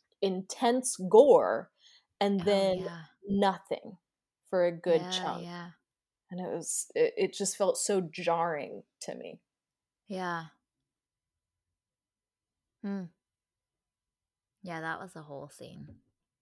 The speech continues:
Speaker 1: Ugh, it was gross. <laughs>
Speaker 2: Yeah. The, the other movie that I was thinking a lot about while watching this is Tucker and Dale versus Evil.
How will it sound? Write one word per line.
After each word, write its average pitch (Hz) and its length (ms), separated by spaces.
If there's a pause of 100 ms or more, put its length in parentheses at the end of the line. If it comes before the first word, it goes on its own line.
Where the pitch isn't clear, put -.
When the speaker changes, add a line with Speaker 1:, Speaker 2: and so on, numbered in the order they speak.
(1040)
Speaker 1:
Ugh, 160 180 (180)
it 190 100
was - 280 (520)
gross. - 600 (180)
<laughs> - 120 (920)
Speaker 2:
Yeah. 392 80 (2500)
The, 240 340
the 247 100
other 302 220
movie 349 140
that 240 100
I 220 40
was 202 100
thinking 226 280
a 233 60
lot 214 140
about 190 240
while 165 200
watching 160 340
this 202 220
is 165 240
Tucker 180 300
and 160 160
Dale 151 240
versus 165 360
Evil. 165 340